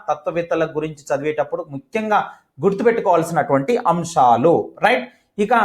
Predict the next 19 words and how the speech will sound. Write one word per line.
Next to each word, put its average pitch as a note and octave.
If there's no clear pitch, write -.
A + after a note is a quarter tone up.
పద్దెనిమిది B3+
వందల A#3
ఎనభై F#3
ఐదు F#3+
నవంబర్ F#3+
పదిహేనున F3+
సౌరాష్ట్రలోని, F#3
సౌరాష్ట్ర F#3
అంటే F3+
గుజరాత్ F3+
అండి, F#3+
చింతల్లో A3+
జన్మించారనమాట. C3+
So F3+
మరి D#3+
జన్మించినటువంటి F3
ప్రాంతం, E3+
తేదీ F#3
గుర్తుపెట్టుకోండి. C#3+